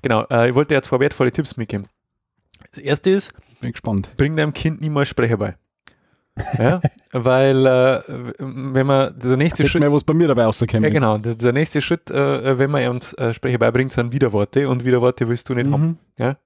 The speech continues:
Speaker 1: Trust me.
Speaker 2: <laughs> War sinnvoll.
Speaker 1: Wenn's das, also leider Gottes ist ja so, dass du irgendwann mal das Kind,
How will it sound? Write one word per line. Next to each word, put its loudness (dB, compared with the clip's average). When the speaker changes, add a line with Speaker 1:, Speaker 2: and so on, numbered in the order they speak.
Speaker 1:
Trust -2
me. -2
Speaker 2:
<laughs> -2
War -6
sinnvoll. -8
Speaker 1:
Wenn's 0
das, -2
also 2
leider 2
Gottes -2
ist -8
ja 2
so, 0
dass -2
du 0
irgendwann 0
mal 2
das -6
Kind, -4